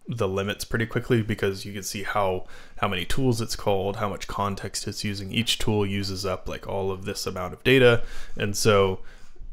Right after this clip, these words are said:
you're, <laughs> you're probably gonna run into your context limits there pretty quickly.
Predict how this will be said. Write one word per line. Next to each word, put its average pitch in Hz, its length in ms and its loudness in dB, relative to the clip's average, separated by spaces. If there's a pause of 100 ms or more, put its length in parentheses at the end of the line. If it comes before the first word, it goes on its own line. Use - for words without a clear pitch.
you're, 107 280 0
<laughs> - 320 8
you're - 160 -2
probably 110 260 4
gonna 98 200 2
run 98 240 2
into 98 180 -2
your - 120 -4
context 101 500 2
limits 113 320 0
there 113 200 4
pretty 110 180 0
quickly. 127 360 0